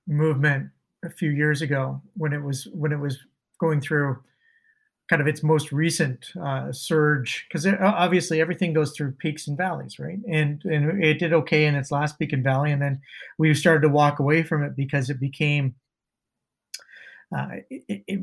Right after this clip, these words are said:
it morphs, everything morphs, and, and we start interpreting it the wrong way, or we misunderstand it, and we,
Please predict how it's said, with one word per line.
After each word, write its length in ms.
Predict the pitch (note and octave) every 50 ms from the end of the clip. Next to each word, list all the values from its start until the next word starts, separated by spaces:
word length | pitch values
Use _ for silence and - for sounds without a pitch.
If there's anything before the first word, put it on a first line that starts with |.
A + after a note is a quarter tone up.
| G3 - -
it 200 | - F#3 E3 D#3+
morphs, 400 | D#3+ E3+ E3+ D#3 C3 - - -
everything 360 | D#3 D3 D3+ C#3 D3+ C#3+ C#3
morphs, 360 | C#3 C#3 C#3 C#3 C3 - -
and, 160 | C#3+ C3 C3 D3+
and 160 | D3 C3+ C3+
we 180 | C#3 C#3 C#3
start 240 | C3 - - D3 C3
interpreting 540 | C3+ C3+ C3 - D#3 C#3+ C3+ C#3 C#3+ C3+ C3
it 140 | C#3 - - _ - D#3
the 80 | - C#3+
wrong 280 | C3+ C#3+ C#3 C#3 C#3 C3+
way, 340 | C#3 C#3+ C#3 C#3 C#3 C#3
or 200 | C3 B2 A#2+ C3 C#3
we 140 | C#3 C#3 C3+
misunderstand 720 | C3+ C#3 C3+ D3 C3 B2+ B2 - - C#3+ C#3+ D3 C#3+ C#3
it, 80 | C3+ -
and 100 | C3+ C3+
we, 180 | C3+ C3 B2+